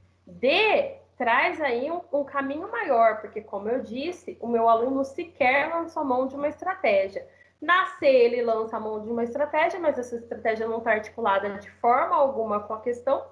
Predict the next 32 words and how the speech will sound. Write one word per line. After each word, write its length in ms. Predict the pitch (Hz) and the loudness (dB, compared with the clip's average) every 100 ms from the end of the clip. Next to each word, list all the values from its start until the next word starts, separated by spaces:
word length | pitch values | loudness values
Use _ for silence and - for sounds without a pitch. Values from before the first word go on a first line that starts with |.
| _ - _ - | _ -20 _ -4
Na 340 | 311 339 262 | 2 2 2
B, 300 | 214 233 196 - | 4 4 4 0
ele 220 | 220 233 | -2 0
lança 460 | 233 262 415 370 | 2 2 2 0
a 20 | 311 | -2
mão 180 | 269 | 0
da 120 | 240 233 | -2 -4
estratégia 580 | 233 226 220 190 214 | -4 -6 -2 -2 -2
articulando 680 | 208 208 - 240 220 269 427 | -4 -6 -10 -6 0 0 0
com 80 | 370 | -4
as 100 | 294 | -2
informações 640 | 269 269 233 226 226 214 202 - 208 | -2 -2 -2 -2 -4 -6 -8 -8 -6
da 120 | 185 185 | -6 -4
questão, 540 | 233 233 185 339 - | -6 -4 -2 -2 -4
aí 280 | 175 175 180 | -6 -2 2
é 60 | 180 | 2
outro 380 | 165 - 320 302 | 4 0 -2 -8
caminho. 480 | 240 202 202 311 349 - - | -6 -4 -4 -4 -6 -18 -10
E 60 | 349 | 0
na 300 | 359 269 247 | 2 4 4
A, 60 | |
ele 160 | 269 277 | 4 0
está 300 | 277 - 233 | -6 -2 -2
na 100 | 247 | -2
resposta 460 | 269 - 240 240 254 | -6 -6 -8 -8 -6
correta. 480 | 294 240 190 - - - _ | -4 0 -2 -4 -20 -20 _
Então, 160 | - 240 | -2 2
percebam 600 | 277 269 269 214 196 196 | 4 4 2 -4 -4 -8
que 260 | - 233 - | -8 -12 -4
olhar 560 | 208 - 220 247 403 415 | -4 -2 -2 2 0 0
para 100 | 427 | -6
as 160 | 427 | -8